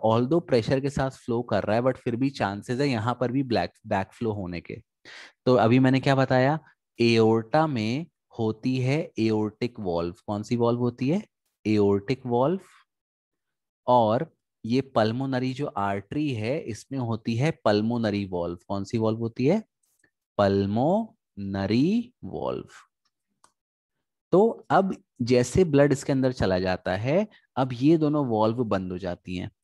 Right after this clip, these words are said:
और जब ये दोनों वॉल्व बंद होती हैं ऐसे करके, तो दूसरा साउंड आता है जिसका नाम है डुब। तो लुब साउंड कब आता है?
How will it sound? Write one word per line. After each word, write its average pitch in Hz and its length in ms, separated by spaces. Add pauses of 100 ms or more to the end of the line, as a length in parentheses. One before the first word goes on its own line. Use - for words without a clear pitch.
(260)
और 110 100
जब 123 180
ये 135 160
दोनों 160 260
वॉल्व 127 300 (600)
बंद 135 360
होती 107 280
हैं 101 100
ऐसे - 180
करके, 147 440 (280)
तो 120 80
दूसरा 117 480
साउंड 110 340
आता 98 200
है 147 40
जिसका 123 240
नाम 110 220
है 123 60
डुब। 95 400 (840)
तो 127 60
लुब 135 360
साउंड 156 420
कब 151 200
आता 143 300
है? 160 280